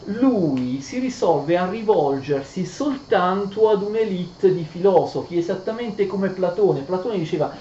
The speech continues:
"Chi raggiunge la vera conoscenza, la conoscenza intelligibile? Non gli uomini ignoranti, ma soltanto chi è capace di sviluppare Eros,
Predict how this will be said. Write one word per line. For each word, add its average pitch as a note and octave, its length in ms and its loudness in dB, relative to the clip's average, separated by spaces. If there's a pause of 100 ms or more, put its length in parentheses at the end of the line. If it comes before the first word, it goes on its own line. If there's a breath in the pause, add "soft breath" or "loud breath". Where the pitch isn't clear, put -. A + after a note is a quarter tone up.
(200 loud breath)
"Chi C4 220 2
raggiunge G3 560 6
la D#3 100 4
vera E3 280 0
conoscenza, D#3+ 680 -4
la C#3+ 80 -2
conoscenza D3+ 580 -4
intelligibile? C3+ 960 -6 (260 loud breath)
Non B3 440 2
gli D#3 180 0
uomini E3 320 4
ignoranti, D#3+ 760 0
ma D3 140 -4
soltanto G3+ 680 0
chi A3+ 140 -10
è A3+ 180 0
capace G#3+ 960 4
di G3 120 -4
sviluppare F#3 760 2
Eros, B2+ 500 2